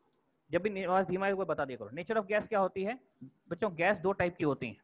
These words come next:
temporary gas और permanent gases, है ना? तो type of gas जो है, फिलहाल दो type की होंगी, एक वो जिनको बोलते हैं permanent gases, दूसरी temporary gases। परमानेंट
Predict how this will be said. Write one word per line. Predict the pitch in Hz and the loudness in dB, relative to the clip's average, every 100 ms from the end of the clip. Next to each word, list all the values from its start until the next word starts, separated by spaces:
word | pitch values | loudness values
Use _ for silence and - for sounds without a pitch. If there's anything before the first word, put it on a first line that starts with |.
| - | -6
temporary | 147 165 196 | -2 0 0
gas | 185 196 196 | 2 0 0
और | |
permanent | 160 151 139 120 | 0 0 0 -4
gases, | 101 - 101 _ _ _ _ _ _ _ _ _ _ _ - | -10 -14 -20 _ _ _ _ _ _ _ _ _ _ _ -12
है | 147 | -8
ना? | 185 - _ _ _ _ _ _ _ _ _ _ _ _ _ _ _ _ _ | -8 -12 _ _ _ _ _ _ _ _ _ _ _ _ _ _ _ _ _
तो | 160 | -10
type | 156 156 180 196 | -6 -6 -4 -4
of | 165 | -2
gas | 165 175 - | -2 -2 -4
जो | 180 | -4
है, | 139 185 _ | -4 -6 _
फिलहाल | 156 156 165 | -6 -2 -2
दो | 170 | -4
type | 170 151 143 | -4 -4 -4
की | 147 | -4
होंगी, | 135 131 185 _ _ _ _ _ - | -6 -6 -10 _ _ _ _ _ -6
एक | 170 170 | -6 -4
वो | 156 202 - _ _ _ _ | -2 -2 -4 _ _ _ _
जिनको | 156 165 | -8 -2
बोलते | 165 160 202 | 0 2 0
हैं | 214 | -2
permanent | - 160 165 151 | 2 2 2 -2
gases, | 123 104 98 _ _ _ _ - | -2 -6 -10 _ _ _ _ -10
दूसरी | 147 220 | -8 -2
temporary | 156 147 139 | -2 -2 -4
gases। | 113 98 104 - _ _ _ _ _ _ _ _ _ _ _ _ _ _ _ _ _ _ _ _ _ _ _ _ _ _ _ _ _ _ _ _ _ _ _ _ _ _ | -4 -6 -10 -20 _ _ _ _ _ _ _ _ _ _ _ _ _ _ _ _ _ _ _ _ _ _ _ _ _ _ _ _ _ _ _ _ _ _ _ _ _ _
परमानेंट | 135 143 160 165 202 240 | -2 0 0 -2 -4 -6